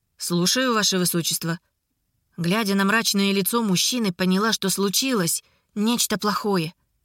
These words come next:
«Да, я понял. Благодарю, что поставили в известность». Звонок завершён. Блай надел магафон на руку и ошарашил известием. «Магмобиль с лордом Роттой?» Не долетел до пункта назначения.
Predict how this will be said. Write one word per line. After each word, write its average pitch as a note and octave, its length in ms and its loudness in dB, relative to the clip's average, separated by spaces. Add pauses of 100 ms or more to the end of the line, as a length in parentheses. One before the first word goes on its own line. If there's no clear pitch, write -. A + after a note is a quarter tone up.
(380)
«Да, G#3+ 260 0 (180)
я G3 160 -2
понял. F3 360 -2 (360)
Благодарю, G#3+ 460 2
что G3+ 160 -2
поставили F#3 420 0
в F3+ 60 2
известность». E3+ 560 -4 (680)
Звонок G3 560 -2 (320)
завершён. G#3 580 0 (680)
Блай B3 300 2
надел A#3+ 400 0
магафон A#3 580 0
на C4+ 160 2
руку G#3+ 320 0
и A#3+ 220 -2 (340)
ошарашил A#3 720 2
известием. F3+ 680 -4 (520)
«Магмобиль F#3 720 2
с - 100 0
лордом F#3 460 2
Роттой?» E3+ 500 -2 (240)
Не A#3 160 0
долетел A3 520 2
до E3 120 -2
пункта E3+ 360 -2
назначения. D#3+ 720 -2